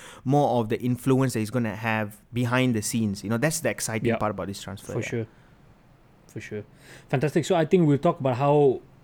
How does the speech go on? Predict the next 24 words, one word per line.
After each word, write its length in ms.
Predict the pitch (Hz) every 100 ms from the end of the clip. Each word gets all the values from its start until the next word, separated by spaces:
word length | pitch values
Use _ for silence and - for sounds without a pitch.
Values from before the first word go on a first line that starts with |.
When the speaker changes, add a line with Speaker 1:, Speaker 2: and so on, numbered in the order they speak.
| -
Speaker 2:
he's 180 | 135 120
gonna 200 | 135 135
influence 460 | 135 131 - 135 123
the 120 | 113
actual 380 | 120 - 139 120
team 420 | - 151 147 139
and 80 | 110
the 60 |
style 240 | 107 131 120
of 100 | 107
play 140 | 135
later 240 | 113 110 117
on, 160 | 104
'cause 100 | 110
we're 60 | 107
gonna 100 | 107
be 60 |
talking 200 | 104 110 113
about 100 | 107
Man 180 | 107
United. 500 | 107 104 104 - 117 - - - - - -
But 160 | 139
let's, 440 | 135 156 - - -
uh, 760 | 123 120 117 113 110 107 -